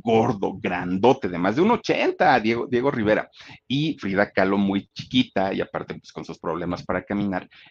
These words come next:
iba este señor y, y tocaba ahí en la Casa Azul, y entonces, pues, ya salía Frida y lo pasaba, ¿no?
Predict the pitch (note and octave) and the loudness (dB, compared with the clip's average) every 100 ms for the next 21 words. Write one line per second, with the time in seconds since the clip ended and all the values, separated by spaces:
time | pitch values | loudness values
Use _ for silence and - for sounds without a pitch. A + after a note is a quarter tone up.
0 | _ - D3+ D3+ D#3+ C#3+ C#3+ C3 G2+ - | _ -4 0 0 -2 -4 -2 -2 0 -2
1 | - _ - B2 B2+ A#2+ - A2 D3 F3 | -8 _ -14 -6 -6 -6 -10 -4 0 2
2 | F3 C#3+ C#3+ C#3 C3 C3 B2 G3+ D4 - | 2 2 0 0 -2 -2 -2 0 0 -6
3 | - - - F#2 G2+ B2 A#2+ - G2 G2 | -20 -20 -8 -6 -2 -2 -2 -6 -2 -2
4 | A#2 B2+ A#2 A2+ A2+ G#2 G2+ B2 - G2+ | 0 -2 -2 -4 -2 0 0 -4 -6 -4
5 | F#2+ - - - C3 G3 B3 D3+ - _ | -4 -6 -12 -8 -4 -2 -2 -6 -10 _
6 | - D#3+ | -8 -6